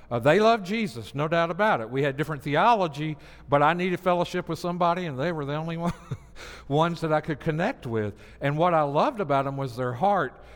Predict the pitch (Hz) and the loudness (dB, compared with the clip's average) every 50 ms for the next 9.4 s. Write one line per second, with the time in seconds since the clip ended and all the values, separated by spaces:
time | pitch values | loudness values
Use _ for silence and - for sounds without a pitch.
0 | - - - - 135 135 123 123 117 113 143 196 202 196 175 160 143 - - 131 | -20 -14 -8 -6 -4 -4 -4 -6 -8 -6 -4 -2 0 0 0 -2 -2 -4 -6 -4
1 | 120 135 131 170 214 220 202 180 135 151 147 - 214 233 294 349 311 226 165 - | -4 -2 0 0 2 2 2 0 0 -4 0 2 4 4 4 2 0 -4 -6 -4
2 | - 180 160 156 143 151 139 143 165 202 240 262 277 294 277 - - - - - | -2 0 0 0 0 -2 -2 0 4 6 6 6 6 4 0 -6 -12 -14 -14 -16
3 | - - - - - - 143 127 131 143 139 170 208 233 247 254 220 - - - | -20 -20 -20 -6 -2 -2 0 2 2 2 4 4 4 4 2 0 -4 -6 -8 -4
4 | - 208 170 165 170 151 131 123 170 170 151 151 139 139 156 196 254 320 381 359 | -2 0 0 2 0 0 -2 0 -2 -2 -2 -2 0 2 4 4 4 6 4 2
5 | - - - 302 285 277 269 269 247 180 185 180 185 175 180 175 196 214 226 233 | 2 0 -2 0 2 2 2 2 2 2 2 2 2 4 2 2 2 2 2 -2
6 | 214 - - - 151 139 135 135 139 135 - - - - - - - 208 185 170 | -6 -8 -6 -4 -2 0 0 0 -2 -4 -6 -12 -20 -20 -14 -6 -2 -2 -2 0
7 | 190 190 185 147 - - - - - - - - - - - - - - - - | 2 2 2 2 0 -2 -12 -20 -20 -20 -20 -20 -20 -20 -20 -20 -20 -20 -20 -20
8 | - - - - - - - - - - 180 170 220 220 214 226 226 233 208 - | -20 -20 -20 -20 -20 -20 -18 -4 0 2 2 2 2 0 0 -2 -2 -4 -2 0
9 | 254 262 254 240 196 147 104 | 2 4 4 4 2 2 -2